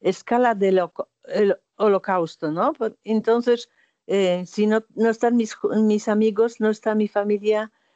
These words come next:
eh, pues tengo que buscar a los míos. En, en aquella época apareció la palabra amju,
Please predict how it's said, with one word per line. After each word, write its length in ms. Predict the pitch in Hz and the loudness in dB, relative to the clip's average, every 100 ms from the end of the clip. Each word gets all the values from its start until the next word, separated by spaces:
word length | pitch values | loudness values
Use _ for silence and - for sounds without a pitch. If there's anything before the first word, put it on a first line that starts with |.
| _ - | _ -12
eh, 80 | 160 | -4
pues 260 | 190 190 | -2 0
tengo 280 | 214 208 214 | 0 0 0
que 220 | 220 208 | 2 0
buscar 420 | 180 190 - 226 | 0 -4 -2 0
a 220 | 208 175 190 | 2 2 2
los 300 | 180 180 208 | 0 0 0
míos. 460 | 220 240 196 180 | 2 2 0 -2
En, 160 | 180 185 | -4 -2
en 240 | 156 196 | -2 0
aquella 520 | 202 196 220 170 226 | -2 -2 -6 -2 -2
época 440 | 226 214 226 226 233 - | 0 0 0 0 -4 -4
apareció 420 | - 202 202 226 | -6 -4 -2 0
la 120 | 220 214 | 0 0
palabra 500 | 196 202 208 196 185 | 0 0 0 0 -2
amju, 560 | 202 196 - 214 240 | -4 -6 -10 -8 -8